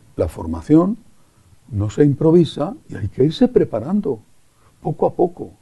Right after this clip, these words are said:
¿Qué estás haciendo tú de cara a prepararte para poder tener un diálogo con los que te rodean y a los cuales quieres ayudar a que se encuentren con Dios?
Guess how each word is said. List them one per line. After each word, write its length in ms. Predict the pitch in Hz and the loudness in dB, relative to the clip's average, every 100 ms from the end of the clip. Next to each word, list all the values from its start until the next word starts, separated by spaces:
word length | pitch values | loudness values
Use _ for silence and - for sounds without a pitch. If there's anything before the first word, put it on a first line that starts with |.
| _ _ _ _ _ _ _ _ _ - - - - _ _ _ | _ _ _ _ _ _ _ _ _ -20 -20 -20 -20 _ _ _
¿Qué 140 | - 175 | 6 6
estás 480 | - - 156 - | 6 -2 -4 -4
haciendo 600 | 135 - 127 131 117 113 - | -8 -2 0 2 0 -4 -2
tú 240 | - 113 82 - _ _ _ _ _ _ _ _ _ | 2 2 2 -10 _ _ _ _ _ _ _ _ _
de 220 | 117 101 - | 2 2 4
cara 460 | 139 139 120 - - | 2 6 4 4 -6
a 160 | 104 | -6
prepararte 880 | - 104 - 104 120 120 - 107 92 - _ _ | -2 0 2 6 6 4 -2 -4 -4 -14 _ _
para 240 | 139 131 131 | 2 4 6
poder 300 | 139 214 208 | 10 10 10
tener 320 | 196 190 165 | 8 10 8
un 240 | 165 156 | 6 4
diálogo 800 | 139 135 160 185 156 127 120 107 - - - | 8 10 12 12 12 12 8 8 -4 -20 6
con 560 | 135 107 110 110 104 - - _ _ | 8 10 10 6 4 -4 -16 _ _
los 320 | 95 95 90 - | 0 2 2 2
que 140 | 113 | 4
te 120 | 104 | 6
rodean 540 | 90 95 110 185 165 110 | 6 6 10 10 10 10
y 60 | |
a 60 | 92 | 8
los 180 | 92 - | 4 8
cuales 320 | 127 135 - | 10 10 8
quieres 320 | 131 127 - | 4 4 2
ayudar 640 | 123 104 98 156 196 117 - - _ - | 0 2 6 10 10 8 0 -18 _ 0
a 160 | 101 | 4
que 100 | 113 | 4
se 100 | - | 4
encuentren 480 | 107 123 120 113 113 | 4 6 6 6 4
con 220 | 110 110 | 4 4
Dios? 360 | 101 90 - | 4 4 2